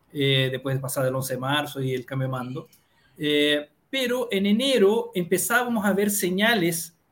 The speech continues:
súper importantes de inflación. Y un, bueno, las señales vinieron antes, pero después de un periodo muy largo de tasas de interés muy bajas en todo el mundo, eh, sabíamos que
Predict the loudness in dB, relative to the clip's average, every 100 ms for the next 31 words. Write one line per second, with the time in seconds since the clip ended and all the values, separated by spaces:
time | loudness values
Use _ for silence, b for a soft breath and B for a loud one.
0 | _ -6 0 0 0 0 -2 -2 -2 -2
1 | -2 -2 -2 -6 -6 0 0 0 -4 _
2 | _ _ _ _ -2 0 0 0 0 2
3 | 2 2 -2 -6 -8 -4 -2 0 2 2
4 | 2 2 2 2 2 0 -2 -6 -6 B
5 | B B _ 4 4 2 -8 _ _ _
6 | -20 -20 0 0 2 -2 0 0 0 2
7 | 2 2 2 4 4 4 2 0 0 0
8 | 0 2 0 0 0 0 -2 -4 0 0
9 | 0 2 2 2 2 -2 -2 -2 -2 0
10 | 0 0 0 -2 -4 b b b b _
11 | -2 2 2 2 2 0 -4 0 2 2
12 | 2 0 0 -2 -2 2 2 2